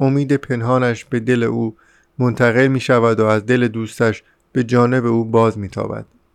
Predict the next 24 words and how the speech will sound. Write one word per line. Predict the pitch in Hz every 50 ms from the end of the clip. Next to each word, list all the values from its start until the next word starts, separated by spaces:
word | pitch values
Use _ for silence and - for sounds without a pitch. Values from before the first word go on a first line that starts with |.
| _ _ _ _ _ _ _ _ _ _ _ _
سوز | - - 151 143 127
جگر | 135 123 117 120 110 123 123 123 123 120
خود | 117 - 123 123 110 113
را | 120 117 110
به | 101 113
این | 110 117
شنونده | 113 - 131 120 113 107 104 107 104 104 107 110 113
نشان | 110 101 - - 110 107 104
دادن | 104 104 104 98 110 113 113 110 104 - _ _ _ _ _ _ _ _ -
چنان | - 143 131 135 143 143 139
بود | 131 131 127 123
که | - - 123
آن | 123 123 123
را | 120 120
در | 113 107 110 107
رود | 101 101 110 110 104 92
شستن | - - 113 107 98 - - 123 120 120 117
و | 110 107
در | 101 107 107 101
آب | 107 117 113 113 113 104 110 104
خنک | 95 - 110 104 104 104 101 -
خاموش | - 117 113 107 107 104 104 95 - -
ساختن | - 110 98 - - 117 120 127
و | 120 110 104